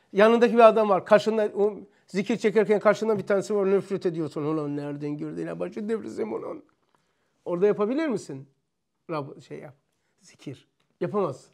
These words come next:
Bu ne? Zahiri tarikatlarda. Ee, batını ise uhuvvet yapacağız, muhabbet yapacağız. Batını muhabbettir. Zahirisi uhuvvettir.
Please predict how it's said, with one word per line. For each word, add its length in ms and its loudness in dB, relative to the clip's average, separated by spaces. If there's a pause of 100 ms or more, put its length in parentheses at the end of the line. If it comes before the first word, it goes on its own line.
(160)
Bu 220 8
ne? 360 2
Zahiri 760 6 (220)
tarikatlarda. 840 -14 (200)
Ee, 300 -10
batını 460 6
ise 440 -4 (200)
uhuvvet 380 0
yapacağız, 760 -8 (240)
muhabbet 400 -2
yapacağız. 480 -20 (300)
Batını 420 0
muhabbettir. 840 -6 (840)
Zahirisi 560 -2
uhuvvettir. 720 -12